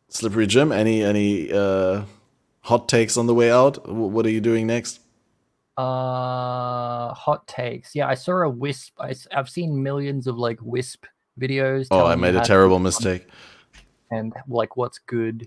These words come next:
Speaker 2: and all that stuff, and they're, every single one of them is wrong.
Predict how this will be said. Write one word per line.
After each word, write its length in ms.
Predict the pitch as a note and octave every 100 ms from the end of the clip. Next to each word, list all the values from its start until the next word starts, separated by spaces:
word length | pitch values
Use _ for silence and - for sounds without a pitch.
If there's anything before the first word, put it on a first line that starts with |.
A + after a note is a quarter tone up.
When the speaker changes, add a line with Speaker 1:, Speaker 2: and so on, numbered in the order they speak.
| -
Speaker 2:
and 100 | A#2
all 60 | A2+
that 160 | A#2
stuff, 260 | - - - B2
and 140 | A2+
they're, 140 | A#2 A#2 - A#4
every 260 | C3+ C3+ C#3+
single 320 | - C3+ B2+
one 160 | A#2+ A#2+
of 80 |
them 160 | B2 B2
is 140 | A2
wrong. 420 | G#2+ G#2+ A2 C3